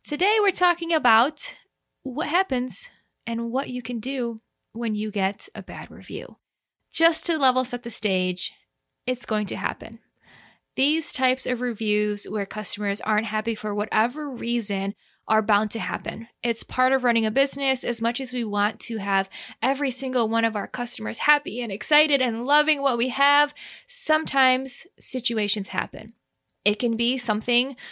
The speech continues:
related to our actual product where a customer just didn't happen to like it and it wasn't a good fit. It could be potentially a review about an external situation like shipping that got lost and now your customer is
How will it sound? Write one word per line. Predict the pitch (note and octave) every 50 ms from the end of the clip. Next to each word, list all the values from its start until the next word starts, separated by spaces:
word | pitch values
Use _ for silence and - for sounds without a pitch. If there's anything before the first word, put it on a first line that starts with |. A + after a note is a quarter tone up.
| - - _
related | - G#3+ A3 A3+ A#3 A#3 C4+ C4
to | - C4 B3+ -
our | - A3 A3 A3 A#3 B3
actual | B3 G3 A3 A3 A3+ - - B3+ A#3
product | A#3 - - C4 D4+ E4 D#4 A3+ - - -
where | G#3 G#3+ G#3+
a | A3+ A#3
customer | - B3+ B3+ - - - C#4+ D4 D4+ D4+
just | - C#4+ C#4+ C4 - -
didn't | - B3 A#3+ C4+ D4
happen | C4 C4+ C4 C4 C#4 C4
to | - C4
like | A#3 A3+ - - -
it | C4 G3+
and | G3+ G3+ G#3
it | D3
wasn't | E3 G#3 G#3+ - A3+ A3+
a | A3
good | - A3+ G#3+
fit. | - - C#4+ C#4+ C4 - - _ _ _ _ _ _ _ _ _ _ -
It | B3 D4+ D4
could | - D#4 C4 A#3
be | C#4 D4+ F4 F4+
potentially | F4 D#4 C#4+ - C#4 C#4 C#4 - - D4 C#4+ C#4 -
a | A#3+ B3
review | B3 B3+ B3+ A#3 G#3+ A#3 B3+ C#4+ D#4+ E4+ D#4+ D4
about | - A#3+ G#3+ G#3+ A3+ A3+ B3 C4+ C#4+ D4+ - - - - -
an | B3 A#3+ -
external | - A#3+ - - - - D4+ D4 D4 C#4
situation | - - C#4+ - - C#4 C4+ C#4+ E4 D#4 - - C4+ A#3+ A3+ G#3+ G#3 G3+
like | G#3 G#3+ A3+ A#3 - - - - _
shipping | - - - - E4+ F4 - C#4+ B3+ G#3+ G3 F#3 F#3+ A3 - _ _ _ _ _ -
that | A3+ A3+
got | - B3 B3 B3+ - -
lost | B3+ B3 C4 D4 E4 F4 E4+ D4+ - - B3 - - - -
and | A3 G#3 G#3
now | A3 A3 A3
your | A#3 B3+ B3
customer | - - A#3 - - - A#3+ A#3+ C4 C4
is | B3+ -